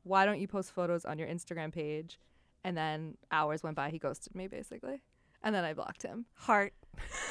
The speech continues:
Speaker 1: So he,
Speaker 2: <laughs>
Speaker 1: so, like,
Speaker 2: That's all I have to say.
Speaker 1: And then also, like, this morning I was, like, in the mood, so I did reach out to somebody else also. I wrote back to them. Like, you know, like, I just, like, wanted, like,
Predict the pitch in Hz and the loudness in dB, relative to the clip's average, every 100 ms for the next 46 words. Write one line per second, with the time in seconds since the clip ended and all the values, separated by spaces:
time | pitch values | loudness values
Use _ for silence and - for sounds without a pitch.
0 | 285 330 302 349 302 - - 349 320 320 | 10 10 10 6 6 2 4 6 8 8
1 | - 254 247 240 226 247 233 226 370 - | 8 8 8 6 2 2 4 6 4 2
2 | - 339 339 - 269 370 349 269 254 220 | 2 6 8 8 8 6 4 4 2 0
3 | 240 226 202 226 254 226 214 202 - 208 | 0 2 4 4 4 4 2 -2 -2 0
4 | 202 196 185 226 202 208 185 202 196 185 | 0 2 2 2 2 0 0 2 0 0
5 | - - 202 208 196 185 202 190 185 - | -8 -8 -4 0 0 0 -2 -2 -2 0
6 | 156 185 254 - 185 190 - 254 285 208 | 2 2 0 0 2 2 2 2 4 2
7 | 202 196 190 190 - 233 233 294 294 330 | 2 2 2 0 -2 -4 2 4 6 4
8 | 233 208 208 208 - 185 185 185 165 151 | 6 4 0 -4 -2 2 2 2 0 -2
9 | - | -6